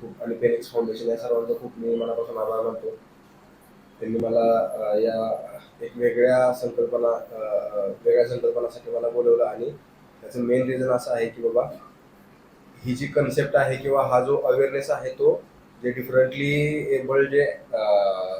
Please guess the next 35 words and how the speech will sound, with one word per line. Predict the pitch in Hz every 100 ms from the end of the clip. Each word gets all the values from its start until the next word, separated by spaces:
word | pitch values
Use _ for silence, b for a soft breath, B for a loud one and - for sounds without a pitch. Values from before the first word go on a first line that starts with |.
| 113
लोक | 123 123
आहेत, | 127 117 95 - -
जे | 123
ॲम्प्युटीज | 120 117 127 127 131
आहेत, | 117 101 - - - - _ - -
so | -
अशा | 113 - 147 147 151 156 151 - - - - - - -
लोकांपर्यंत | 131 131 135 135 135 127 135
किंवा | 135 135 123
अशा | - 135 139 139
व्यक्तींपर्यंत | 135 - 139 143 147 - - 127 131 131 135
ही, | 127 135 139 - - -
अ, | 120 127
कन्सेप्ट, | - 131 127 139 - -
संकल्पना | 135 - 131 135 131
पोहोचणं | 131 127 131 127
गरजेचं | 120 123 127
आहे. | 120 117
आणि | 123
ज्यांना | 123 123 123
हे | 135
वाटतं | 131 127
की | 123
बाबा, | 123 123
मला | 123 117
हात | 120 120
नाहीये, | 120 120 117
पाय | 113 117
नाहीये, | 117 113 107 - - - -
पण | 120
त्या | 127
ठिकाणी | 123 127 123
मला | 127 123
पेन | 123 127 123
होतंय. | 123 - 104